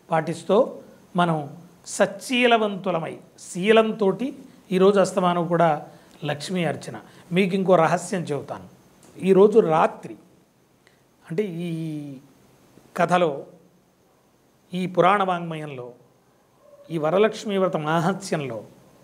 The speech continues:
మొట్టమొదటి ఉదయకాలం నుంచి ప్రారంభించి మరుసటి రోజు ఉదయం వరకు అంటే ఇరవై నాలుగు గంటల కాలం అమ్మవారి అర్చనలోనే ఉండాలండి. రాత్రి నిద్ర లేకుండా ఉండడం వలన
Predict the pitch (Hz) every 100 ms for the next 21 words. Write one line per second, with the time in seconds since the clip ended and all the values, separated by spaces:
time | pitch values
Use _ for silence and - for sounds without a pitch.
0 | _ _ - - 143 143 185 180 165 151
1 | 196 196 185 175 165 160 143 135 135 147
2 | 156 156 139 302 - - - _ 156 180
3 | 220 226 233 202 180 160 160 151 127 135
4 | - - - 165 - 156 160 165 170 165
5 | 156 151 151 139 - - _ _ - 151
6 | 185 202 196 147 127 95 - _ _ _
7 | _ _ _ - 156 196 202 190 185 180
8 | 180 180 175 170 170 165 190 202 135 117
9 | 87 82 - - _ _ _ _ - -
10 | 143 160 226 233 294 269 196 180 240 220
11 | 190 190 175 175 165 151 156 160 147 139
12 | 120 175